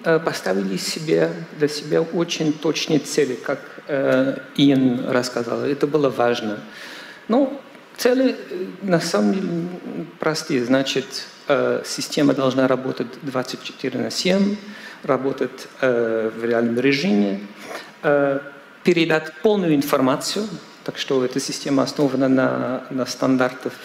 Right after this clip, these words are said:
на стандартах, э, айсо двадцать ноль двадцать два. И, конечно, чтобы, чтобы она была удобна, э, для пользователей. Э, это важно, очень важно, если вы хотите,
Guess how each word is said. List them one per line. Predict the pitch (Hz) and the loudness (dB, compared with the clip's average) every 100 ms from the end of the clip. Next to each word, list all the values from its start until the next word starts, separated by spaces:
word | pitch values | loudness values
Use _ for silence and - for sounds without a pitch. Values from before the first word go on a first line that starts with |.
| - | -4
на | 139 | -2
стандартах, | - 127 127 127 131 | 2 2 2 0 -4
э, | - 135 120 | -2 0 0
айсо | 143 117 - 123 127 131 | 0 -2 -2 -4 -4 0
двадцать | 127 127 131 - | 0 0 -6 -4
ноль | 127 120 | -2 0
двадцать | 117 - 113 | -2 -2 -2
два. | 127 151 - - - - - - - - - - | -2 -2 -6 -16 -18 -18 -16 -14 -14 -14 -8 -2
И, | 147 | 0
конечно, | - 147 165 - 165 | 4 4 2 2 2
чтобы, | - 147 135 147 - | 4 4 4 0 -2
чтобы | - 139 131 | -2 2 2
она | 147 151 139 147 | 4 4 4 2
была | 147 135 139 147 - | 2 4 4 2 2
удобна, | 139 117 139 135 123 117 113 - - | 0 4 2 4 0 -4 -8 -14 -10
э, | - 123 123 | -2 0 2
для | 117 120 | 0 -2
пользователей. | - 120 120 107 110 - 110 - 107 - - - - | 0 0 0 -6 -8 -8 -8 -10 -10 -16 -20 -14 -8
Э, | 120 120 123 120 | -8 -8 -10 -10
это | 127 127 | -6 -4
важно, | 123 135 139 - - - 117 | 2 2 2 -2 -8 -6 -4
очень | 143 127 | -2 2
важно, | 123 131 135 | 2 2 0
если | 123 117 - | -4 -4 -4
вы | |
хотите, | 117 120 - 127 - | -4 -4 -4 -8 -8